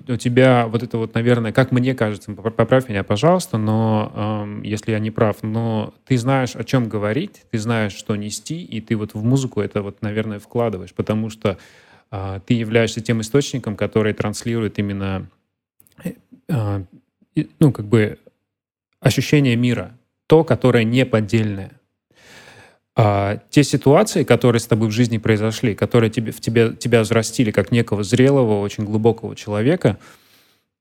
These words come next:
ам, они называются, наверное, некой мудростью, да? То есть у тебя вот сейчас внутри есть огромный поток, который ты постоянно вещаешь. А, вот эта вот мудрость, которая у тебя родилась ч-, с-, по-, благодаря тем событиям, через которые ты прошел,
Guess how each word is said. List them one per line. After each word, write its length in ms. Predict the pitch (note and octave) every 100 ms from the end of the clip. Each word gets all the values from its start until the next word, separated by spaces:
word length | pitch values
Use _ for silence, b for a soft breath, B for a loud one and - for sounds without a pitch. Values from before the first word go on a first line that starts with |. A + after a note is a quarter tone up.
| _ -
ам, 500 | A2 G#2 G#2 G#2 A#2
они 360 | A#2+ C3+ F#3+
называются, 580 | D3+ A#2 A#2+ C#3+ C#3+ -
наверное, 480 | A#2 A2+ C3+ C#3 A#2
некой 300 | A2+ C3+ A2+
мудростью, 540 | A2+ B2+ G#2+ G2 -
да? 200 | F2+ A#2+
То 80 | D#3+
есть 160 | A2+ -
у 60 |
тебя 340 | G#2+ A#2 B2 A2
вот 180 | G#2+ G#2+
сейчас 320 | - B2+ A#2
внутри 280 | A2+ A2 F#3+
есть 260 | C3+ A2
огромный 480 | A2+ A2+ G#2 D#3 C3+
поток, 460 | G#2 A2 D3+ D3+ - _ _
который 300 | - G#2+ B2 A2
ты 60 |
постоянно 380 | - - A#2+ A#2+
вещаешь. 600 | G#2 G2+ A2 G2 F#2+ - _
А, 380 | A2+ G#2 G2 G2+
вот 140 | G2
эта 140 | C3 A#2+
вот 260 | A#2 -
мудрость, 400 | C3 C3 F3+ D3
которая 340 | - G#2+ B2+ A#2
у 40 |
тебя 200 | A#2 A2+
родилась 340 | G#2+ G#2 A#2+ D3
ч-, 160 | -
с-, 100 | -
по-, 180 | - A#2+
благодаря 480 | A2 A2 A2 A2+ A#2
тем 200 | - A#2
событиям, 440 | - G#2+ C#3 B2+
через 280 | G#2 A#2 A2+
которые 320 | - - G#2+
ты 100 | G#2
прошел, 420 | A2 G#2+ - G2